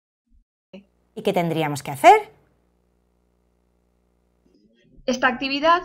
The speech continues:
Speaker 2: consiste en buscar en Internet enfoques diferentes sobre la misma prueba o informe, publicados por dos fuentes distintas, y además hacer una reflexión sobre los resultados obtenidos en esta búsqueda en vuestro blog y publicar un tuit en un máximo de ciento cuarenta caracteres con el hashtag del curso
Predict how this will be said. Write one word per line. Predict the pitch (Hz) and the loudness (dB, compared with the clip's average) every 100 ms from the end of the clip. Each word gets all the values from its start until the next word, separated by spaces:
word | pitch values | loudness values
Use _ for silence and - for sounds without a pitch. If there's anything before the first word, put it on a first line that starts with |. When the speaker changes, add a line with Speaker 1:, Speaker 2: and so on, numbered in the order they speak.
| - | -4
Speaker 2:
consiste | 220 214 240 262 | -6 -4 -4 -4
en | |
buscar | 247 247 269 | -4 -4 -4
en | 262 | -4
Internet | 269 277 277 302 320 - - | -6 -6 -6 -2 -2 -4 -8
enfoques | 240 277 302 302 | -6 -4 -6 -8
diferentes | 262 285 320 320 370 | -8 -6 -6 -6 -6
sobre | 349 240 | -4 -2
la | 214 | -2
misma | 214 220 208 | -2 -4 -4
prueba | 220 277 | -2 -2
o | 302 | -2
informe, | 214 220 220 196 156 - - | -4 -4 -4 -4 -10 -14 -12
publicados | 226 220 233 294 | -8 -6 -4 -4
por | 311 214 | -4 -8
dos | 208 208 | -6 -6
fuentes | 226 226 220 | -6 -6 -6
distintas, | 226 226 226 214 170 175 - _ _ _ _ _ | -6 -6 -6 -6 -8 -10 -16 _ _ _ _ _
y | 214 | 0
además | 214 214 254 262 - | 2 4 4 2 -2
hacer | 240 240 240 | -6 -4 -2
una | 226 | 0
reflexión | 240 247 262 - 311 320 | 0 -4 -8 -6 -4 -4
sobre | 320 247 | -4 -4
los | 233 | -2
resultados | 220 233 247 269 269 294 | -4 -6 -6 -2 -2 -2
obtenidos | 285 285 285 294 | -6 -6 -4 -6
en | 302 | -6
esta | 285 294 285 | -8 -6 -6
búsqueda | 320 320 320 330 - | -6 -6 -2 -2 -2
en | 247 | -4
vuestro | 233 240 208 | -4 -4 -6
blog | 190 233 214 214 - _ - | -2 -2 -4 -8 -20 _ -12
y | 226 | -8
publicar | 220 214 220 220 | -6 -6 -2 -2
un | 247 | -2
tuit | 240 320 311 - _ _ | -4 -6 -8 -14 _ _
en | 226 | -6
un | 220 | -4
máximo | 240 254 233 190 | -2 -2 -4 -6
de | 185 | -6
ciento | 233 220 240 | -6 -6 -4
cuarenta | 247 254 247 | -4 -4 -4
caracteres | 254 262 262 302 302 339 - | -4 -6 -6 -8 -6 -8 -8
con | 240 | -4
el | 226 | -4
hashtag | 233 254 - 269 | -4 -8 -6 -8
del | 262 285 | -8 -12
curso | 294 339 359 349 349 | -10 -10 -8 -6 -8